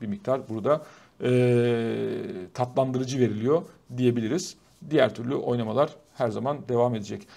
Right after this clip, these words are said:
Peki Merkez Bankası rezervlerimiz ne durumda? Burada bir düşüş var. Yüz otuz beş nokta dört milyar dolara düştük. Net rezervlerimiz de yirmi sekiz milyar dolara düştü. Açıkçası burası biliyorsunuz ekonomi yönetimi tarafından en fazla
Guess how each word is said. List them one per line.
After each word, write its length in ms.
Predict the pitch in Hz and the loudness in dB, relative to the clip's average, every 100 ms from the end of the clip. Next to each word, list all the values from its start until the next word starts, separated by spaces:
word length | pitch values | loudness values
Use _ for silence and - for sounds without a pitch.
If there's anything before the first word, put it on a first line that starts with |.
| - - | -6 0
Peki 380 | 202 226 214 - | 2 2 2 2
Merkez 380 | 160 160 208 185 | 4 6 6 6
Bankası 300 | 185 165 175 | 4 2 2
rezervlerimiz 720 | 165 175 170 170 180 165 156 | 6 6 6 4 2 -2 -6
ne 160 | 151 131 | -4 -2
durumda? 420 | 120 113 156 208 - - _ - | -2 4 6 6 2 -20 _ -2
Burada 500 | 226 220 220 240 - | 2 8 8 6 0
bir 420 | 147 180 190 156 | -4 0 0 -2
düşüş 460 | 156 - 208 - - | -4 0 0 0 0
var. 320 | 139 143 156 - | 6 6 6 -4
Yüz 120 | 127 | -6
otuz 300 | 139 139 139 | -6 -6 -4
beş 200 | 156 156 | -2 -2
nokta 220 | 131 123 139 | -6 -4 0
dört 240 | 143 143 | 0 0
milyar 340 | 120 127 127 | -2 0 2
dolara 420 | 123 120 123 131 - 110 | 2 0 2 2 0 -10
düştük. 320 | 107 - 175 170 - _ _ _ - | -12 -8 -8 -8 -20 _ _ _ -4
Net 220 | 143 165 | -2 0
rezervlerimiz 600 | 156 131 143 139 135 127 | 0 2 2 2 -2 -2
de 40 | 165 | -2
yirmi 260 | 147 131 | -2 -4
sekiz 260 | - 143 156 | -6 -6 -4
milyar 340 | 127 120 113 | -2 -2 -2
dolara 300 | 113 107 101 | -2 -2 -4
düştü. 380 | 101 - 156 180 190 - - | -6 -6 -4 -4 -6 -20 -12
Açıkçası 380 | 151 - 156 147 | -10 -10 -10 -4
burası 220 | 147 147 | -4 -4
biliyorsunuz 300 | 139 127 123 | -6 -4 -6
ekonomi 340 | 123 127 127 131 | -8 -6 -6 -4
yönetimi 260 | 117 123 | -6 -6
tarafından 400 | 120 110 120 143 | -6 -6 -6 -8
en 140 | 120 123 | -6 -4
fazla 440 | 123 104 117 | -4 -2 -2